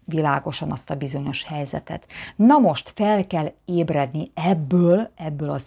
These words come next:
illúzióból, igen, ebből a rózsaszín világból, igen.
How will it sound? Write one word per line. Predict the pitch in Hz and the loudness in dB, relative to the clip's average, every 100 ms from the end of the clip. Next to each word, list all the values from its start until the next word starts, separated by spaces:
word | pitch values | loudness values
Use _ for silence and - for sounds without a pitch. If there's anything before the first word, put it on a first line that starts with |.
| - | -10
illúzióból, | 147 147 143 - 143 185 220 160 156 - | -8 -8 -10 -10 -4 -2 -2 -2 -4 -4
igen, | 226 185 127 87 - | -4 0 -2 -2 -10
ebből | 156 147 156 | -8 -4 -4
a | 151 - - - - | -4 -10 -20 -18 -8
rózsaszín | 165 165 151 156 - 160 151 | 0 2 2 -2 -4 -4 -2
világból, | 143 147 208 240 170 139 135 - - _ _ | -2 -2 -2 -2 -2 -2 -4 -6 -18 _ _
igen. | 269 165 131 - | 0 0 0 -4